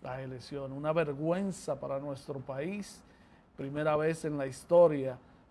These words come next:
que pasa esto en la República Dominicana, y todo el mundo está atento a esto, todo el mundo, porque también hemos visto reacciones de Venezuela, de Estados Unidos, de todas partes. Entonces es el tema obligado en esta noche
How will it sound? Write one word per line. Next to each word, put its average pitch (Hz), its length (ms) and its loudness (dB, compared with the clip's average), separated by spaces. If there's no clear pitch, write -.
que 139 160 -6
pasa 147 480 0
esto 160 300 -2
en 139 100 -4
la 135 100 -6
República 139 560 -4
Dominicana, 135 720 -2
y 143 60 -4
todo 226 340 4
el 226 80 0
mundo 202 500 -2
está 156 280 2
atento 160 560 0
a 135 100 -2
esto, 123 300 -12
todo 175 280 6
el 175 60 4
mundo, 147 420 -2
porque 123 360 -8
también 139 640 -6
hemos 156 220 -4
visto 165 260 2
reacciones 156 600 -2
de 147 80 0
Venezuela, 151 760 0
de 135 80 -2
Estados 143 400 -4
Unidos, 156 440 -2
de 139 80 -4
todas 175 260 4
partes. 156 480 -2
Entonces 160 440 2
es 175 140 0
el 175 160 4
tema 170 480 6
obligado 156 800 6
en 135 80 -6
esta 147 260 -4
noche 151 380 -4